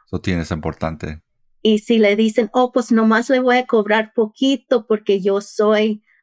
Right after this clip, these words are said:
Speaker 2: alguien que, ah, trabajo con vaira o en esos grupos",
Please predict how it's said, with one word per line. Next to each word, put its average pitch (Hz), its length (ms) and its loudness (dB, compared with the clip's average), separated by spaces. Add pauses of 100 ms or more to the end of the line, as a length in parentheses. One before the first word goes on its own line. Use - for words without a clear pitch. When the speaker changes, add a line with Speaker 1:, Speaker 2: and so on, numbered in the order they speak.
(120)
Speaker 2:
alguien 214 560 0
que, 185 440 -2 (100)
ah, 190 280 -6
trabajo 214 480 -2
con 196 240 -4
vaira 196 500 0
o 180 360 -8 (320)
en 190 360 -4
esos 196 600 -4
grupos", 202 760 -6